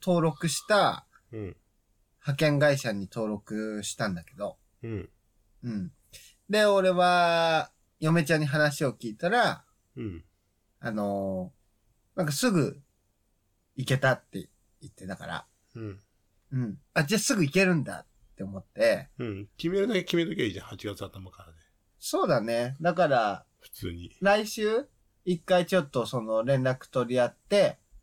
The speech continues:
Speaker 2: うん。
Speaker 1: なんかどういうとこがあるか聞いてみようと思います。
Speaker 2: うん。
Speaker 1: うん。どういうとこがいいのかな。まあ何でもいいか。
Speaker 2: うん。っていうのを普通先にやるけどね。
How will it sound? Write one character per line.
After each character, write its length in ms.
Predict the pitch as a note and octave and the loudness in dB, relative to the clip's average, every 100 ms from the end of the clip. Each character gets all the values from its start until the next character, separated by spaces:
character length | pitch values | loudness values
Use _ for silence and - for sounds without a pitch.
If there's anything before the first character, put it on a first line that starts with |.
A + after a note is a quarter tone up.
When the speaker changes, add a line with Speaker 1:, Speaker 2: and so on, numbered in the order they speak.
| _ | _
Speaker 2:
う 80 | A#2+ | -10
ん。 240 | A2 F#2+ - _ _ _ _ _ - | -8 -10 -16 _ _ _ _ _ -8
Speaker 1:
な 120 | C3 | -8
ん 40 | |
か 180 | B2 G#2 | -4 -4
ど 320 | E2+ C3+ C3+ | -4 -4 0
う 60 | C3 | 0
い 60 | B2 | -2
う 40 | |
と 140 | - | -6
こ 160 | A2 G#2+ | -12 -6
が 140 | G#2 | -2
あ 80 | A2 | 0
る 100 | G#2+ | -2
か 140 | - F#2 | -8 -16
聞 220 | - B2 | -8 -8
い 40 | |
て 140 | - A2+ | -6 -8
み 120 | A2+ | -6
よ 120 | A2 | -6
う 40 | |
と 80 | G2+ | -6
思 160 | E2+ F2+ | -10 -12
い 60 | |
ま 140 | F2+ - | -16 -20
す。 200 | - - _ _ _ | -20 -20 _ _ _
Speaker 2:
う 60 | C3 | -4
ん。 180 | G2+ - _ _ _ _ _ | -4 -8 _ _ _ _ _
Speaker 1:
う 100 | D3 | -2
ん。 220 | B2+ F2+ - _ _ _ _ _ | -2 -4 -14 _ _ _ _ _
ど 160 | C#3 D3 | -8 -6
う 60 | G#3+ | -6
い 20 | |
う 40 | |
と 140 | - E3 | -4 -4
こ 160 | C3+ | -4
が 140 | A2 A#2 | -4 -4
い 80 | A2+ | -4
い 40 | |
の 140 | G#2 | -8
か 200 | F#2+ F#2+ | -10 -14
な。 420 | F#2+ G2 G2 G2 F#2+ F#2+ F#2 F#2 _ _ B2+ | -12 -12 -10 -10 -10 -12 -14 -20 _ _ -6
ま 100 | B2+ | -6
あ 60 | |
何 260 | G#2 G#2 G#2+ | -4 -6 -4
で 60 | |
も 100 | B2+ | -2
い 60 | E3 | -2
い 60 | F3+ | -2
か。 280 | G#3+ A3+ _ _ _ A2+ | -4 -4 _ _ _ -10
Speaker 2:
う 40 | |
ん。 240 | A2 G2+ - | -8 -10 -12
っ 20 | |
て 120 | - | -10
い 100 | F#3+ | -6
う 20 | |
の 180 | B2 F#2 | -4 -4
を 40 | E2+ | -8
普 280 | - A#2+ | -12 -12
通 60 | - | -12
先 240 | - - | -16 -10
に 120 | D#3 D3+ | -6 -2
や 80 | |
る 100 | D3 | -2
け 80 | C#3+ | -4
ど 100 | E2+ | -10
ね。 100 | F2 | -16